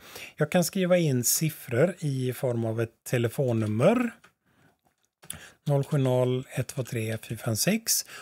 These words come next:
Om jag nu försöker att skriva in bokstäver så kan då webbläsaren tolka det där på lite olika sätt. Webbläsaren kan tolka det som att siffror är det enda som kan fyllas i.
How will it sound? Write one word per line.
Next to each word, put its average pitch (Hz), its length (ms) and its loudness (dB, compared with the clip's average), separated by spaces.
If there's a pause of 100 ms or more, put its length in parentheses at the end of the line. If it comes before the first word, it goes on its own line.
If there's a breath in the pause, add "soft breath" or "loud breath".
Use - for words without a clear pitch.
(140 loud breath)
Om 170 260 6
jag 160 220 6
nu 135 220 4
försöker 151 680 0
att 180 60 0
skriva 190 380 -2
in 117 440 0
bokstäver 127 920 0 (240 loud breath)
så 147 260 2
kan 208 280 0
då 156 120 6
webbläsaren 127 880 0
tolka 180 580 -4
det 240 100 2
där 160 140 2
på - 140 -8
lite 113 220 0
olika 117 360 2
sätt. - 300 2 (340 loud breath)
Webbläsaren 151 640 2
kan 180 260 -2
tolka 156 520 -2
det 185 120 2
som 180 180 2
att 117 120 0
siffror 151 720 2 (200 loud breath)
är 147 120 2
det 139 80 4
enda 123 360 0
som 135 200 0
kan 139 180 0
fyllas 143 360 0
i. 175 260 6